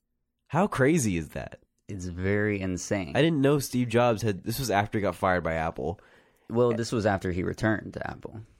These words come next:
Speaker 2: as
Speaker 1: Yeah.
Speaker 2: well.
Speaker 1: Well, he got fired from Apple,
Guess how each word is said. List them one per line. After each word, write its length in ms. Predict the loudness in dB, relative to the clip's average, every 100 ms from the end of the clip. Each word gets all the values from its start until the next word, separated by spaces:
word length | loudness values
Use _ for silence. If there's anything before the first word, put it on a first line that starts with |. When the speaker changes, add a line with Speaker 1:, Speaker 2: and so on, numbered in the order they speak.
| _ _ -4
Speaker 2:
as 140 | 0
Speaker 1:
Yeah. 60 | 0
Speaker 2:
well. 220 | -2 -4
Speaker 1:
Well, 120 | 0 4
he 100 | 4
got 140 | 2
fired 400 | 2 4 4 2
from 140 | 0
Apple, 580 | 0 0 0 0 0 -4